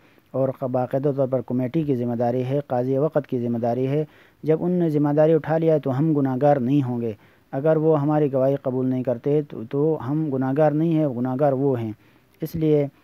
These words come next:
ریاست کے اندر مختلف قسم کے ریاست قائم کرنا اور اپنے طور پر اس طرح کے، اے، براہ راست اعلانات کرنا یہ، اے، شرعاً بھی ٹھیک نہیں ہے اور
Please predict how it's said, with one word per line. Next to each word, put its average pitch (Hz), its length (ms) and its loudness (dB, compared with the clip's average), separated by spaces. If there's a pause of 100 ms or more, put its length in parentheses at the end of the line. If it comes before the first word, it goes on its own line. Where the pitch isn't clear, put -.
(220)
ریاست 143 460 0
کے 156 80 2
اندر 143 260 2
مختلف 135 460 -2
قسم 131 280 -4
کے 123 140 -4
ریاست 123 420 -2
قائم 131 240 0
کرنا 123 360 -4
اور 120 280 -2
اپنے 135 280 -2
طور 123 160 -4
پر 123 200 -4
اس 120 200 -10
طرح 120 240 -2
کے، 113 220 -2 (420)
اے، 117 320 -2
براہ 120 220 0
راست 127 380 0
اعلانات 127 420 0
کرنا 120 360 0 (380)
یہ، 123 420 2
اے، 113 260 -4
شرعاً 120 440 0
بھی 127 140 0
ٹھیک 143 220 2
نہیں 139 240 2
ہے 135 100 -2
اور 113 320 -4